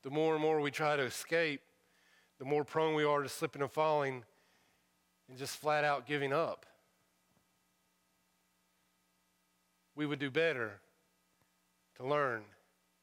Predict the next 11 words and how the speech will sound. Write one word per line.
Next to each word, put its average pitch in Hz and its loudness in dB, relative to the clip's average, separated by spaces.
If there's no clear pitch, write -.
how 123 -8
to 110 -6
dance. 131 -4
What 156 0
we 175 4
need, 220 2
though, 156 2
are 143 2
good 156 -2
dance 147 0
partners. 95 -4